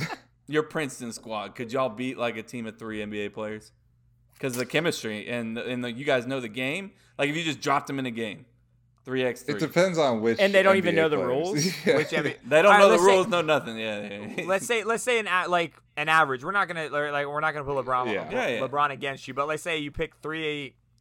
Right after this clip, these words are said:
Speaker 4: three random players from the N B A.
Speaker 2: Non-All-Stars.
Speaker 3: Three,
Speaker 4: Not
Speaker 3: three random players that are, like, D N Ps every night.
Speaker 2: Yeah.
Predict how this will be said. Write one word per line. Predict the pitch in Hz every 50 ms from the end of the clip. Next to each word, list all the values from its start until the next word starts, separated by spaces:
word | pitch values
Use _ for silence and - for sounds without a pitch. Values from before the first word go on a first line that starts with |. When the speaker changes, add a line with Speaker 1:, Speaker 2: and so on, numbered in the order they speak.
| _ -
Speaker 4:
three | 151 175 175
random | 160 156 160 156 151 147 139
players | - - 139 135 127 123 120 -
from | - - 127 120 123
the | 131
N | 139
B | 151
A. |
Speaker 2:
Non-All-Stars. | 151 143 131 117 117 113 117 117 113 107 107 95 - - _ _ -
Speaker 3:
Three, | 180 208 233
Speaker 4:
Not | 143 143 135 -
Speaker 3:
three | 190 214 240 247
random | 220 226 226 220 220 214
players | - 196 202 196 185 175 -
that | 185 175
are, | 160 156
like, | 151 143 143 135 123 - - - 131
D | 113 139 139 143 147
N | 143 127
Ps | - - 127 120 117 - 117
every | 107 101 104 101
night. | 95 92 87 107
Speaker 2:
Yeah. | 101